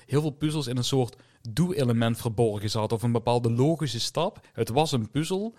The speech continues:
maar heel logisch om het in die ruimte te doen. En het voelde dan ook niet meer als die losstaande puzzel, maar meer als een logisch event. Ik moet,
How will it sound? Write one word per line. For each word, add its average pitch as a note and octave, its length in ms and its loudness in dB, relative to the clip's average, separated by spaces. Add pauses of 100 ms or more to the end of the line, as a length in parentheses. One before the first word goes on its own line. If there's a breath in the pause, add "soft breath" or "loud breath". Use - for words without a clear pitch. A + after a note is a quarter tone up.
(220 loud breath)
maar A#2 140 0
heel B2+ 340 0
logisch D3 340 2
om B2+ 140 2
het B2 120 0
in B2 220 0
die B2+ 200 -2
ruimte C3 400 0
te A#2 120 -6
doen. A2 180 0
En A2+ 100 0
het A#2 120 -2
voelde B2+ 240 0
dan A#2+ 160 0
ook D3 140 -4
niet D3+ 120 0
meer C#3+ 120 -2
als B2+ 160 0
die A#2+ 140 0
losstaande B2 480 0
puzzel, D#3+ 280 -2
maar B2+ 120 2
meer C#3 240 0
als C3 140 0
een B2+ 140 -4 (320 loud breath)
logisch C3+ 440 4
event. B2 480 0
Ik A2+ 100 -4
moet, A#2+ 260 0